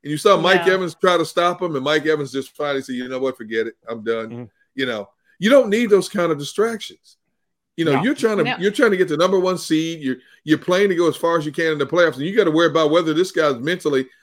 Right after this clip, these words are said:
Speaker 1: strapped on right, you know. Uh, but luckily, you have a guy like a Jalen Hurts who understands,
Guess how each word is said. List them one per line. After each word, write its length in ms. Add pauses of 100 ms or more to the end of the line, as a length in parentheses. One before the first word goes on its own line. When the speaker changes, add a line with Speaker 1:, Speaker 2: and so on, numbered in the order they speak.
(100)
Speaker 1:
strapped 440
on 240
right, 240 (140)
you 100
know. 240 (640)
Uh, 240
but 200
luckily, 400
you 120
have 100
a 40
guy 140
like 160
a 40
Jalen 380
Hurts 280
who 160
understands, 720